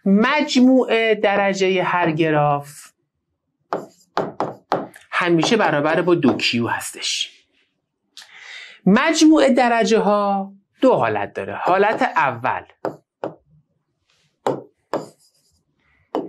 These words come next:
مجموع زوج به علاوه مجموع فرد حاصل شده چقدر؟ دو کیو.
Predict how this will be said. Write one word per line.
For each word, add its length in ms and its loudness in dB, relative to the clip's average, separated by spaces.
مجموع 800 0
زوج 760 0
به 280 -4
علاوه 960 0
مجموع 800 -2
فرد 560 -2
حاصل 580 0
شده 240 0
چقدر؟ 600 -2
دو 140 2
کیو. 260 -8